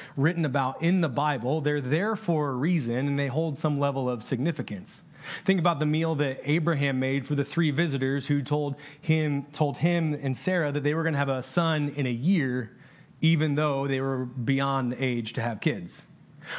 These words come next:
Or think about the time that <clears throat> Esau sold his birthright to Jacob for a bowl of stew. Or the two feasts that Esther threw for King Xerxes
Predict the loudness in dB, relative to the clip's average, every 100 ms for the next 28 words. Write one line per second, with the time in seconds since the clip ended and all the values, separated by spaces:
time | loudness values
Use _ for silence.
0 | 0 2 2 2 2 2 2 2 2 0
1 | -4 -12 -16 -20 -20 -16 -4 -2 -2 0
2 | 2 4 2 -2 -4 0 0 2 0 -2
3 | 0 0 0 -2 -2 -2 0 0 0 -4
4 | -4 -10 -20 -20 -20 -4 0 0 2 0
5 | 0 -4 -2 0 0 -4 -16 -20 -20 -20
6 | -20 -20 -20 -20 -20 -18 -12 0 2 2
7 | 0 -2 0 2 2 2 0 0 0 0
8 | 2 2 0 2 0 0 0 0 2 0
9 | 0 2 2 2 0 -2 0 0 0 -2
10 | -8